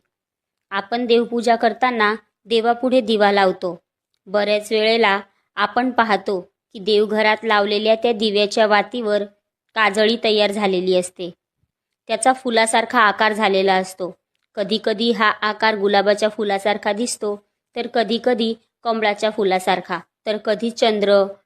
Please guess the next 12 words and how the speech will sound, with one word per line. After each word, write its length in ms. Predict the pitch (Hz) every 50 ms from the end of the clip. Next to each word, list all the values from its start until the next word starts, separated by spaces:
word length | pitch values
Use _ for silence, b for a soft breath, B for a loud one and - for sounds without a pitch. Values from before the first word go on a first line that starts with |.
| _ _ -
डमरू, 540 | 196 214 208 208 214 196 202 214 214 214
त्रिशूल 720 | 220 - _ _ _ _ 240 226 214 - - 226 196 185 185 - _ _ _
यासारखा 560 | 220 226 226 233 - 240 208 190 - - 226
असतो. 420 | 190 185 185 185 - - 190 165 185 - _ _ _ _ _ _ _ _ _ _ _ _ _ -
हे 80 | 240 240
पाहून 360 | 233 - 240 233 247 262 262 -
आपल्याला 440 | - 214 208 - 220 214 214 214 220
सुद्धा 320 | - - 214 190 240 240
प्रश्न 420 | 233 - - 226 202 - - 220 214
पडतात 380 | 214 220 202 185 - 208 190 185 - _ _ _ _ _ _ _
की 60 | 247 220
दिव्यामध्ये 720 | 190 226 226 214 220 226 226 233 254 262 208 233 226 220